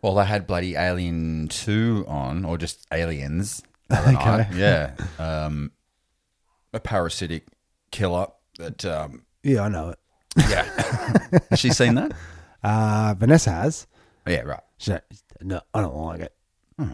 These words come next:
Speaker 2: She doesn't like any, uh, spooky, scary,
Speaker 1: Yeah, but
Speaker 2: suspenseful, interesting, fun, and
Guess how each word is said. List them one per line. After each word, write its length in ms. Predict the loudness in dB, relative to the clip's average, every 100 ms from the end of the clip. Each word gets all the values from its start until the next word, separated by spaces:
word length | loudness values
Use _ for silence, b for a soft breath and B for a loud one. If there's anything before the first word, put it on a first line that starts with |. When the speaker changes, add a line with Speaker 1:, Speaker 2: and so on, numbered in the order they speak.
| -4
Speaker 2:
She 80 | -4
doesn't 160 | -2
like 260 | -4 -4 -2
any, 320 | 0 0 0
uh, 340 | 0 0 -2
spooky, 840 | -4 0 0 2 0 2 2 2 0
scary, 480 | -2 0 2 2
Speaker 1:
Yeah, 80 | 0
but 60 | -2 -2
Speaker 2:
suspenseful, 1040 | 0 2 2 0 0 2 2 0 0 -2 -2
interesting, 680 | -2 -2 -4 -2 -2 -2
fun, 580 | -4 -6 -2 0 0 -2 -6
and 260 | -4 -4